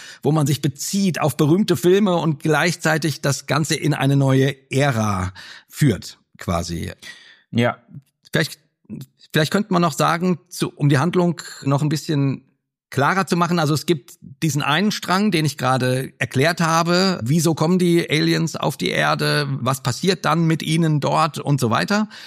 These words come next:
Speaker 1: Aber es gibt einen anderen wichtigen Handlungsstrang und das sind auch die eigentlichen Protagonisten unserer, der Serie.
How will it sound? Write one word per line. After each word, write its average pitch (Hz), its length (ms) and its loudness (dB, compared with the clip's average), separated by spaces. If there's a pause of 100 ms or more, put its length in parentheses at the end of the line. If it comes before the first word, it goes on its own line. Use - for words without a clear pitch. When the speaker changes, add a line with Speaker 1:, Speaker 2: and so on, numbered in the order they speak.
(260)
Speaker 1:
Aber - 140 2
es - 80 -2
gibt 196 200 0
einen 180 280 4
anderen 175 500 0
wichtigen 156 460 0 (280)
Handlungsstrang 147 840 0
und 147 380 -2
das 143 100 -2
sind 170 180 0
auch 160 140 0
die 147 300 0
eigentlichen 147 500 -2
Protagonisten 139 600 0
unserer, 104 560 2
der 113 360 0
Serie. 98 580 0